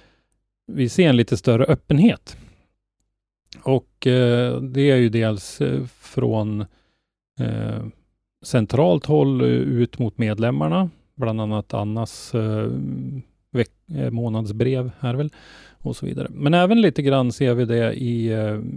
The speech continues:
inom driftingen då, där man har beslutat att ha, eh, möten, regelbundna möten mellan, eh, eh, varje kvartal, tror jag man bestämde.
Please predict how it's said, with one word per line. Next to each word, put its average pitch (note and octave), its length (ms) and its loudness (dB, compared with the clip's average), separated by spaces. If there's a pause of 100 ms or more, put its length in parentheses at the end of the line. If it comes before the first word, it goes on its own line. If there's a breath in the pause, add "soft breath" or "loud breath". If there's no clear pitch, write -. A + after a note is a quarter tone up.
inom A#2 380 -4
driftingen A#2 540 -4
då, A2 120 -6
där A2+ 260 -4
man A2 220 -4
har A#2 280 -2
beslutat A#2 800 -6
att A#2 160 -6
ha, G#2+ 400 -4 (880 loud breath)
eh, G#2+ 260 -2
möten, B2+ 720 0
regelbundna C#3 540 2
möten A2 580 0 (800)
mellan, A2+ 800 0
eh, G#2+ 460 0 (1300)
eh, A2 560 -4
varje B2 220 0 (260)
kvartal, F#3 600 -8
tror - 200 -16
jag - 80 -20 (1120 soft breath)
man D3+ 200 -10
bestämde. - 500 -14